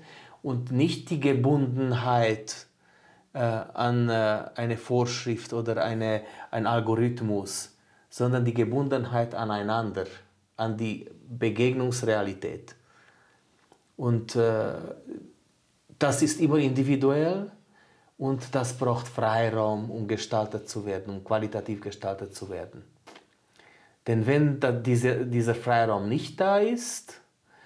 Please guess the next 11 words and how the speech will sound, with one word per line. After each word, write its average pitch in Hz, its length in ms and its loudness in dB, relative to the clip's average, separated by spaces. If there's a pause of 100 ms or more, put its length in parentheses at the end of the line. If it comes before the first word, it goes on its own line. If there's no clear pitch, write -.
(960)
verstellt 135 680 0
sich - 220 -6
Verhalten 107 840 0 (120)
bei 104 140 -6
Pflegebedürftigen, 120 1040 -4
bei 107 200 -2 (600)
Angehörigen 117 720 0
und 113 160 -8
bei 107 160 0
Pflegerinnen 101 1000 -4 (560)
gleichermaßen. 98 840 -2